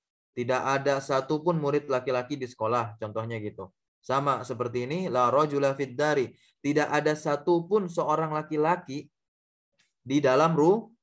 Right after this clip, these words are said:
rumah. Berarti nggak ada laki-laki satupun di dalam rumah tersebut. Menafikan semua jenis laki-laki. Maka la-nya antum i'rab la nafiyatun lil jinsi ta'malu amala inna.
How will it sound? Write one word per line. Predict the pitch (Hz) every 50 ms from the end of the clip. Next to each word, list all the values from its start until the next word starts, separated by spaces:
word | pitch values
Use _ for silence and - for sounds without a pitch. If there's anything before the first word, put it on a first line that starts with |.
| _ _ _
rumah. | - 120 135 139 143 131 123 120 120 113 113
Berarti | 113 117 120 - 165
nggak | 139 131 120 127 135
ada | 139 135 123
laki-laki | 120 117 - 131 123 127 127 127 - 135 123
satupun | - 120 117 117 131 117 113 123 120 110 107
di | 110 107
dalam | 110 110 120 123 120
rumah | 117 110 110 107 110
tersebut. | - 104 - - 98 104 104 - 113
Menafikan | 117 120 127 123 123 143 139 151 147 135
semua | 120 127 123 123 120
jenis | 117 120 127 143 139 -
laki-laki. | 123 113 113 - 113 110 107 107 - 104 104 - _ _ _ _ - - - _ _ _ _ _ _ _ _ _ -
Maka | 151 170 170 170 202 185 175 175
la-nya | 175 180 190 - - 190 185 185 160
antum | 170 170 170 170 160 143 151
i'rab | 151 147 165 175 175 170
la | 151 151 147 147 147
nafiyatun | 147 143 139 143 180 170 165 156 156 160 160 156 151
lil | 147 143 139 139 135 135
jinsi | 135 156 160 151 143 139 139 - 139 143 143 139 - - _ _
ta'malu | 147 147 - 127 135 139 143 147 135 135
amala | 117 131 139 135 127 123 117 113 -
inna. | 117 113 110 110 110 107 107 -